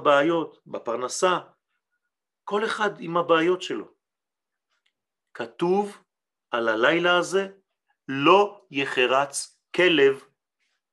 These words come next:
לשונו." מה זה "לא יחרץ כלב לשונו"? מי זה אותו כלב? זה בעצם סוד הקליפה. בלילה הזה היא לא יכולה לעשות שום דבר. תנצל את זה. ותצא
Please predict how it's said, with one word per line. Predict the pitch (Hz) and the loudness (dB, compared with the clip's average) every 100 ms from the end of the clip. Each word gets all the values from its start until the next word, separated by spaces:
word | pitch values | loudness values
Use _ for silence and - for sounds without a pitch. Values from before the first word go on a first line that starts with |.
| _ | _
לשונו." | 120 - 123 123 - _ _ _ _ _ _ _ - | -6 -2 -2 -2 -6 _ _ _ _ _ _ _ -2
מה | 196 | 0
זה | 214 | 2
"לא | 208 196 | 4 4
יחרץ | 180 170 165 165 | 4 0 -2 -2
כלב | - 160 156 | -4 -2 -2
לשונו"? | 143 135 151 123 | -4 -8 -6 -6
מי | 123 214 | -6 -4
זה | 208 | 0
אותו | 202 196 - | 0 -2 -4
כלב? | 156 143 117 92 - _ _ _ _ _ _ _ _ _ _ | -4 -4 -4 -10 -14 _ _ _ _ _ _ _ _ _ _
זה | - 104 143 160 165 151 | -16 -8 -2 0 -2 -4
בעצם | 135 - 135 131 | -10 -10 -12 -12
סוד | - 127 117 | -10 -8 -8
הקליפה. | - - 104 - 98 _ _ | -12 -16 -14 -12 -12 _ _
בלילה | 113 117 165 175 185 | -2 0 0 0 -2
הזה | 180 202 | -2 -6
היא | 202 120 113 | -8 -10 -4
לא | 147 | -2
יכולה | 139 123 - 110 113 120 - | -2 -8 -8 -4 -2 -4 -8
לעשות | 95 - 110 107 _ | -14 -10 -12 -12 _
שום | - 156 170 190 | -10 -8 -8 -10
דבר. | 123 117 135 107 - _ _ _ _ _ _ | -6 2 2 2 -8 _ _ _ _ _ _
תנצל | - 120 123 120 - - 165 175 | -10 -8 -8 -10 -10 0 2 2
את | 170 | 0
זה. | - - _ _ _ _ _ _ _ _ _ _ _ _ - - | -6 -18 _ _ _ _ _ _ _ _ _ _ _ _ -20 -20
ותצא | 107 139 135 151 - - | -2 0 0 -2 0 4